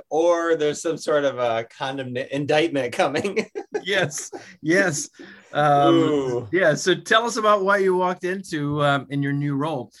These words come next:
Speaker 2: And, and I guess to give a little bit of context, <clears throat> we were working with your colleagues to help them, uh, prepare and implement slate,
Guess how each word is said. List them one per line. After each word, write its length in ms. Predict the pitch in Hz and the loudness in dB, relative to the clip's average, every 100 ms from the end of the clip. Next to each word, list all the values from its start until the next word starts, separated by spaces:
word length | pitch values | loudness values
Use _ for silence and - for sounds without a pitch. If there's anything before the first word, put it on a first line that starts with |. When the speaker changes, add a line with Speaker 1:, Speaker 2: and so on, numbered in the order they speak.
| - - | -20 -4
Speaker 2:
And, 180 | 165 170 | -4 -2
and 180 | 175 170 | 0 0
I 100 | 175 | 0
guess 200 | 180 165 | -2 -2
to 60 | |
give 120 | 156 | -4
a 40 | 151 | -2
little 140 | 175 | -2
bit 100 | 190 | -2
of 100 | 151 | -4
context, 600 | 139 113 107 101 101 - _ _ _ 139 101 _ | -4 -8 -8 -10 -10 -16 _ _ _ -16 -16 _
<clears throat> 520 | _ _ _ - - | _ _ _ -20 -10
we 160 | 117 151 | -2 2
were 60 | |
working 240 | 147 147 156 | 4 2 2
with 140 | 147 | 0
your 80 | 139 | 0
colleagues 560 | 151 196 170 120 120 - | 0 0 0 -4 -6 -8
to 120 | 117 | -4
help 320 | 127 123 - | 0 0 -2
them, 360 | 123 113 110 110 | -6 -4 -6 -10
uh, 100 | 107 | -10
prepare 300 | 101 113 131 | -10 -6 -2
and 100 | 123 | -2
implement 380 | 120 110 113 110 | -2 -6 -10 -10
slate, 320 | - 107 101 | -8 -8 -8